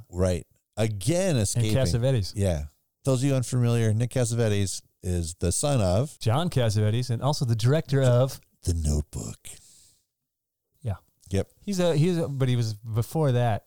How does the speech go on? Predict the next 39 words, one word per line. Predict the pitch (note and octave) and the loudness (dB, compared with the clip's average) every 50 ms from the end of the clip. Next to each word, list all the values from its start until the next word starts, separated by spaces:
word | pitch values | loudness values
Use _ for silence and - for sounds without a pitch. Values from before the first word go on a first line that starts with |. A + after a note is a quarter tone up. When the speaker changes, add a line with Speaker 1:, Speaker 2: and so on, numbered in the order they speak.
| _ _ | _ _
Speaker 2:
and | - A#2 A2 | -2 0 2
he | A2 B2+ | 2 2
will | A#2+ A2+ | 2 2
always | A2 A2+ A2+ A2+ G#2+ G2+ G2 | 2 4 4 4 4 2 0
be | - A2 G#2+ G2+ F#2+ F#2+ G2 - _ _ _ _ _ _ _ | -2 -2 -2 0 0 -2 -4 -8 _ _ _ _ _ _ _
<laughs> | _ _ _ _ _ _ - - - - C#3 - - - | _ _ _ _ _ _ -2 -2 0 2 0 0 0 -2
the | D3+ C3 C3 | -2 -2 -2
dickhead | G#2+ - A#2+ A#2+ - - A#2+ A2+ G#2+ - | -2 0 -2 -2 0 0 -2 -2 -2 -2
from | B2 A2+ A2+ | -2 0 0
The | A2+ G#2 | 0 0
Wraith. | G#2 A2 A2+ A2+ A2 G#2+ - - - - | 0 0 2 2 0 0 -2 -6 -8 -10
<laughs> | - - | -12 -6
Speaker 1:
Yes. | A2+ A2 G#2+ G#2+ - - - - _ _ - - _ _ - - - A#2 - _ _ _ - | -2 0 0 0 0 -2 -6 -14 _ _ -20 -20 _ _ -20 -18 -16 -16 -16 _ _ _ -4
Speaker 2:
I | D3 E3 G3 | -2 0 0
loved | A3 G3 F3 E3 F3 E3+ D#3 F#3+ | 2 2 4 2 2 2 0 0
him, | G3+ F#3+ F#3 | 0 0 0
dude. | E3 F#3+ G3 G3+ F#3+ | 0 2 2 2 2
Is | F3+ D#3 C#3 B2+ | 2 2 2 2
like, | C#3+ C#3 - - - - | 2 0 0 -4 -6 -2
he's | - A#2+ D3 D3 C3+ D3+ | 0 0 0 0 0 -4
in | D3 - C#3 C3 C#3 C#3 | -4 -2 -2 0 0 2
all | C3+ C3+ C3+ C#3 | 2 2 2 0
these | C#3 C3+ A#2 A2+ | 0 -2 -2 -2
weird | B2 B2+ B2 B2 | -2 -2 0 0
eighties | B2+ C3 C3 C3 B2+ | 0 0 0 0 0
movies. | C#3 C#3 C#3 C3+ C3 - - - A#2 | 0 0 0 -2 -4 -6 -10 -10 -4
This, | A2+ A2 A2+ B2 B2 - - - - _ - - | 0 2 2 2 2 0 -2 -8 -16 _ -20 -20
Quiet | - - A2 A2+ A#2 A#2 G#2+ - | -6 -2 0 2 2 0 -2 -2
Cool, | - - A#2 A#2 A#2 A2+ A#2 A#2+ A#2 - - - - _ _ - _ - | 0 2 2 4 4 4 2 2 0 -4 -10 -20 -20 _ _ -20 _ -6
The | A2 A2+ G#2+ | -2 0 0
Wraith, | A2 A2 A2 A2+ A#2 A2 - - - - | 2 2 2 2 0 -2 -4 -8 -10 -6
always | A2+ A2 A2 G#2 - | -2 -2 -2 -2 -2
kind | - B2 A#2 | -2 -2 -2
of | A2+ - | -2 -2
playing, | - A#2+ A#2 A#2 A2+ A2+ A2 | -2 -2 -2 0 0 0 -2
like, | G#2+ G#2+ - | -4 -4 -6
the | - G#2 | -8 -8
same | - - A#2 A2 G#2+ A2 A2 A2+ G#2+ G2+ - _ _ _ _ _ _ _ _ _ _ _ - A2 | -4 -2 -2 0 0 0 0 -2 -2 -4 -6 _ _ _ _ _ _ _ _ _ _ _ -8 -4
guy. | G#2+ G#2+ G#2+ G#2+ A2 A2+ A2+ A2 G2+ | 0 0 2 2 2 2 2 2 0